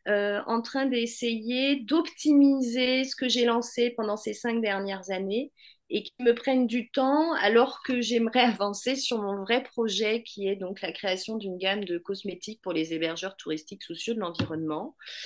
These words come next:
euh, et des produits ménagers aussi. Je suis pressée de pouvoir avancer là-dessus, mais, euh, ce que j'ai mis en place, je veux le garder, j'aime partager et surtout, euh, ne pas me retrouver toute seule en face de mes savons dans mon laboratoire. Donc c'est aussi l'idée, c'est ça,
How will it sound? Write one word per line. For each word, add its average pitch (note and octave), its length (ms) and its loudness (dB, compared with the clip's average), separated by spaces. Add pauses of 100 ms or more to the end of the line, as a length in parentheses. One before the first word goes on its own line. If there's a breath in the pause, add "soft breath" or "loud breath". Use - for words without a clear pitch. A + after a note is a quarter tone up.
(280 loud breath)
euh, F3 60 -2
et D3 180 0
des D#3 140 -2
produits F3+ 340 -8
ménagers E3 360 -2
aussi. A#3 600 -2
Je F#3+ 140 -4
suis G3 240 -6
pressée - 420 2
de C#4+ 60 -12
pouvoir A3 240 0
avancer G3+ 400 0
là-dessus, A#3 580 -2 (380 loud breath)
mais, G#3 340 0
euh, F#3 720 0 (240 loud breath)
ce - 80 -2
que C#4 140 4
j'ai C#4 160 6
mis C#4+ 160 10
en C4+ 200 2
place, C#4+ 680 2 (260)
je F3 240 -2
veux G#3 220 -2
le G3 120 -10
garder, G3 460 -2 (140)
j'aime B3+ 480 2
partager G#3+ 680 0
et F#3+ 40 0
surtout, C4+ 600 -6
euh, G#3+ 60 4
ne G3+ 120 0
pas G#3 140 0
me G3 100 -2
retrouver F#3 260 -4
toute - 180 -12
seule A#3 200 0
en F#3 60 0
face F#3+ 180 -4
de F3+ 80 -4
mes F3+ 100 -2
savons G3+ 300 -2
dans F3+ 120 -4
mon F3 80 -6
laboratoire. F3+ 640 -4
Donc G3 140 -2
c'est G3 120 -4
aussi F3+ 260 -6
l'idée, G3+ 340 -2
c'est F3 240 -4
ça, D4+ 180 -4